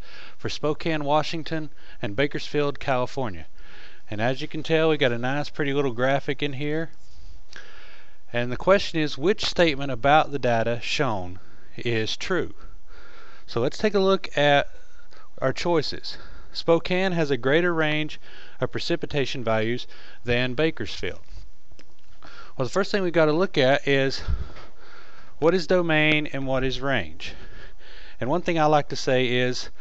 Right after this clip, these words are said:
always follow the doctor orders. And that would be D and R, which is X and Y.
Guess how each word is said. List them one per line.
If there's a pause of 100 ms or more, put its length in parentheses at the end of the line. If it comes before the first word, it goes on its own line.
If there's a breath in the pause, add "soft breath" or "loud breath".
(260 loud breath)
always
follow
the
doctor
orders. (1160 loud breath)
And (280 loud breath)
that
would
be (340 loud breath)
D (720 soft breath)
and
R, (1200 loud breath)
which
is (280)
X (1040 soft breath)
and
Y.